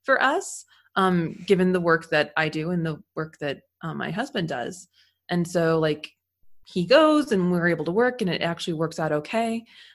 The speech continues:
Um, but I did just learn that that daycare, they typically age kids out so that they're ready for kindergarten. So this would have been his last year. Well, because of all of this, they've decided to extend,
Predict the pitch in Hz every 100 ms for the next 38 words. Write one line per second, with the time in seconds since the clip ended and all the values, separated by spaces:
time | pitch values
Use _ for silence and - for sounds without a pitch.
0 | - 175 170 165 156 - 170 175 269 254
1 | 233 208 202 196 170 156 _ 175 160 -
2 | 262 349 - 202 165 165 170 - 226 220
3 | 190 - 180 180 - 185 165 156 156 -
4 | - 170 165 165 156 156 165 - 370 240
5 | 127 - 87 - - 185 180 160 151 -
6 | 123 - 262 185 117 160 - - - -
7 | - 170 180 208 190 180 165 151 151 262
8 | 320 240 - 180 185 180 175 180 170 165
9 | - 175 165 - - - 160 156 214 285